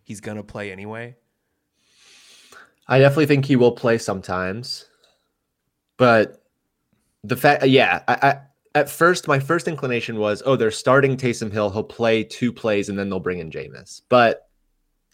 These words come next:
Speaker 2: I have no idea if that's true. Jameis is bad <laughs> at quarterback, so I wouldn't be surprised if Taysom Hill gets, like, eighty percent of the snaps, but I don't know. I, I wouldn't trust any quarterback in this, on this team this week 'cause Alvin Kamara is also hurt.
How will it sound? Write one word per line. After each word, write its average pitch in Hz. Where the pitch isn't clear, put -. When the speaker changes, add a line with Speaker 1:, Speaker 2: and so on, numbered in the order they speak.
Speaker 2:
I 98
have 92
no 90
idea 82
if 69
that's -
true. 113
Jameis 139
is 104
bad 107
<laughs> -
at -
quarterback, 127
so 123
I 113
wouldn't 135
be 131
surprised 110
if 120
Taysom 131
Hill 123
gets, 127
like, 127
eighty 120
percent 131
of 127
the 123
snaps, 123
but 90
I 107
don't -
know. -
I, 110
I 110
wouldn't 117
trust -
any 104
quarterback -
in 85
this, -
on 95
this 90
team 69
this -
week 65
'cause -
Alvin 135
Kamara 139
is 135
also 123
hurt. -